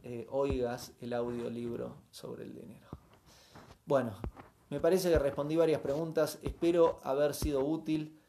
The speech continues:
Son muchos más los títulos que hay. Eh, también hay un título sobre la salud integral, donde explico la salud desde el punto de vista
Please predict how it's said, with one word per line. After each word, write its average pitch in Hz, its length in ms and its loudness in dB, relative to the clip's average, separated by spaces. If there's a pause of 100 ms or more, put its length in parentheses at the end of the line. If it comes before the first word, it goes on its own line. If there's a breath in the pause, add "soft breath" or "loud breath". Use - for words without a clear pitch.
Son 170 260 0
muchos 160 460 -2
más 139 260 2
los 123 160 -4
títulos 131 520 -6
que 120 180 -8
hay. 123 500 -2 (200)
Eh, 117 340 -8
también 139 540 -6
hay 135 240 -2
un 127 240 -8
título 135 400 -4
sobre 120 320 -6
la 117 120 -4
salud 147 580 -6
integral, 123 800 -2 (320 loud breath)
donde 131 260 -6
explico 175 760 -4 (720 loud breath)
la 139 220 -2
salud 175 560 4 (120)
desde 139 300 -6
el 135 180 -6
punto 175 440 -2
de 139 100 0
vista 156 580 -4